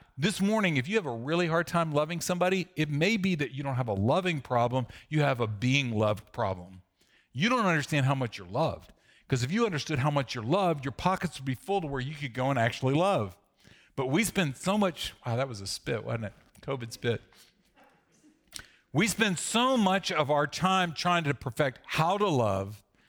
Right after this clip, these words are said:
thinking, "I'm gonna get better and I'm gonna do it, watch me do it," that we forget that God is saying, "No, no, no, no.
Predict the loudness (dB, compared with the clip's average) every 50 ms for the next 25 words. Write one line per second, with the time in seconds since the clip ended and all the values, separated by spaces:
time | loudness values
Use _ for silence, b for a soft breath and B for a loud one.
0 | b b b b b -2 0 0 2 2 0 -2 0 0 0 2 2 2 2 0
1 | 0 2 0 0 -2 -2 -2 -2 0 2 2 2 0 0 -2 -2 -2 -2 0 0
2 | 0 -2 -2 -2 -2 -4 -6 -6 -6 -8 -6 -2 0 0 0 -2 -4 -2 0 0
3 | 0 0 0 -2 -4 -4 -4 -4 -4 -6 B B B B B B B -2 -2 0
4 | 0 0 0 0 0 -2 -2 -2 0 0 2 2 0 -2 -6 B B B -4 -2
5 | 0 0 0 2 2 0 2 0 0 0 0 0 0 0 0 0 0 -2 -2